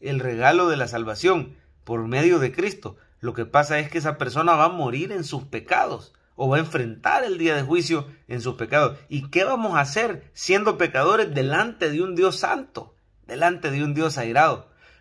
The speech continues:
No escaparemos de la ira, por más poderoso que se sienta una persona,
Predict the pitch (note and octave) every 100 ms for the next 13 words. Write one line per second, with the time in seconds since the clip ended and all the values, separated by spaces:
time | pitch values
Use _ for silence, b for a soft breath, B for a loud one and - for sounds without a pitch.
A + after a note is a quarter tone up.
0 | b B2 C3+ D#3 F3+ G3 F3 C#3+ C#3 C3
1 | C3 B2 D#3 D#3 C3+ G#2+ A2+ G#2+ D#3+ D3+
2 | - - B2+ C3 D#3 D#3+ - E3+ D#3+ D3+
3 | C#3+ C#3+ E3+ E3+ D3+ - A#2 A2+ G#2+ D#3
4 | D#3+ D3+ C#3 C#3 C#3 A#2 - D3 C3+ F#2+